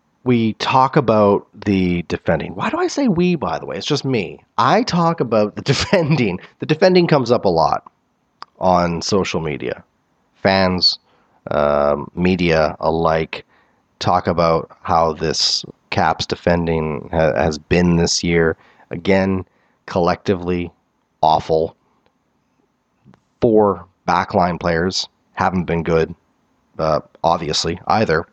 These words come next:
Eight of their last ten matches, and, and guess what? They've only won, I think, two wins. Uh, they've gotten two wins out of those ten. But eight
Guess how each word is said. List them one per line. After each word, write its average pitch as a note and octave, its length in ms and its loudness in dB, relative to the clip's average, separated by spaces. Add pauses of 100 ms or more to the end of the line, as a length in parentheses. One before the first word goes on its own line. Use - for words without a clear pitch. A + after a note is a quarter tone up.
(1700)
Eight B2+ 180 4
of C3+ 100 4
their A#2 160 4
last F2+ 300 0
ten F#2+ 260 0
matches, - 640 -2 (360)
and, F2+ 280 2
and F2+ 180 2
guess E2+ 240 0
what? - 160 0
They've E2+ 160 0
only E2+ 220 2
won, D#2 240 2
I - 80 0
think, - 260 -6
two G#2+ 240 4
wins. D#2+ 380 0
Uh, C#2+ 360 -2
they've F2+ 160 4
gotten D2 200 0
two A2+ 220 4
wins F2 280 2
out C2+ 140 2
of C#2 40 0
those B1+ 200 2
ten. C#2 280 0 (680)
But - 180 0 (120)
eight A#2 260 4